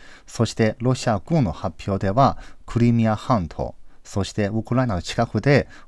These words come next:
軍事演習をしますと。六千名の軍人と六十機の戦闘機が参加しました。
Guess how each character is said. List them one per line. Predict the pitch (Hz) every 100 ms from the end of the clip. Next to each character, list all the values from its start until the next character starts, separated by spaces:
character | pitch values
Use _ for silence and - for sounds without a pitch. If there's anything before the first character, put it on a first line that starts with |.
| -
軍 | 110 117
事 | - 110
演 | 104 104
習 | - 104
を |
し | 95 90
ま | 80 76
す | -
と。 | - - - - - - - -
六 | 113 -
千 | 135 156 139
名 | 110
の | 82
軍 | 90 90
人 | 90 90 87 - -
と | 143 147
六 | 123 117 127
十 | - 127
機 | - 90
の | 80
戦 | - 120
闘 | - 120
機 | -
が | 98 101
参 | - 82 85
加 | 85 85
し | -
ま | 82
し | 78
た。 | 80